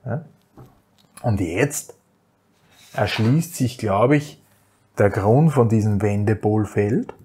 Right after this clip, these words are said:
Ja, warum brauche ich da Wendepole drinnen? Weil die Wendepole, mit denen kann ich zumindest, mit denen kann ich sogar dafür sorgen, heißt, dass ich das,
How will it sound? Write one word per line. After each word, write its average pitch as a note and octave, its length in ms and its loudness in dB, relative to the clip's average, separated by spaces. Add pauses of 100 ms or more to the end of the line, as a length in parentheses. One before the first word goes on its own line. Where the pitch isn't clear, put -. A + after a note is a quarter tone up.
(460)
Ja, A#2+ 240 -2
warum A#2 380 4
brauche A2 260 4
ich A2+ 120 -2
da A2+ 140 4
Wendepole A#2 680 4
drinnen? A#2+ 440 2 (540)
Weil A#2 140 8
die C3 140 8
Wendepole, B2 680 6
mit D#3+ 200 4
denen C3+ 220 4
kann C#3+ 180 4
ich C#3+ 80 4
zumindest, C#3+ 460 2 (340)
mit A#2+ 220 2
denen C3 240 4
kann C3 180 2
ich C#3+ 80 0
sogar D3 160 2
dafür D3 240 -2
sorgen, C#3+ 460 0 (400)
heißt, - 180 -6 (480)
dass A#2+ 160 2
ich C3+ 80 -4
das, E3+ 380 0